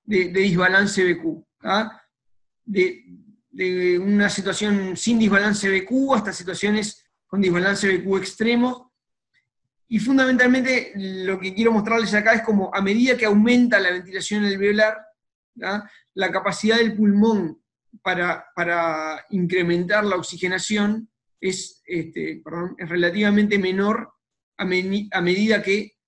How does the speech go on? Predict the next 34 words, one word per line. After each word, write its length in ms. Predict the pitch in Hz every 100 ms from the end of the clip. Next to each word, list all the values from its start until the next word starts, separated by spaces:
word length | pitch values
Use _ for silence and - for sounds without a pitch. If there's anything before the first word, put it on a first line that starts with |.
| _ _ -
el 400 | 175 165 165 165
desbalance 560 | 170 180 196 202 208
B 140 | 190 170
Q 180 | 202 190
es 60 |
más 200 | 180 180
severo, 400 | 165 156 156 156 -
¿tá? 100 | 180
Entonces, 500 | 170 175 170 - _ _ _ _ _
fíjense 380 | 185 185 185
que 140 | 185 170
con 100 | 180
una, 400 | 185 180 165 147
con 160 | 180
un 720 | 185 190 185 180 175 170 170
desbalance 480 | 165 165 185 190 185
B 160 | 180 175
Q 380 | 185 175 160 _ _
severo, 600 | - - 185 226 233 208
como 200 | 170 175
es, 360 | 170 - - -
como 160 | 180 180
es 80 | 190
esta 160 | 180
situación 400 | 156 180 175 196
de 80 | 196
acá, 320 | 190 208 226 - _ _
a 380 | 196 208 208 - 208
incrementar 800 | 185 190 180 180 196 214 175 160
la 100 | 185
ventilación 540 | 180 185 180 - 208
alveolar 460 | 196 185 185 196 180
de, 260 | 175 156 -
de 260 | 165 160